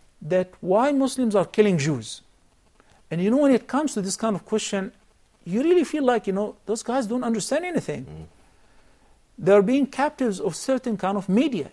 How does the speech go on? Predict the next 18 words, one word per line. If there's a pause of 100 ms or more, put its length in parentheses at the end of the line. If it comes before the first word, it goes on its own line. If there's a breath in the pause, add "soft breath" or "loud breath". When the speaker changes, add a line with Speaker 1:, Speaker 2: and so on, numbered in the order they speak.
Speaker 2:
Mm.
Speaker 1:
They're
not
educated,
even
though
there
are
other
professors
or
students
or,
or,
or.
Speaker 2:
Mm.
Speaker 1:
Before
I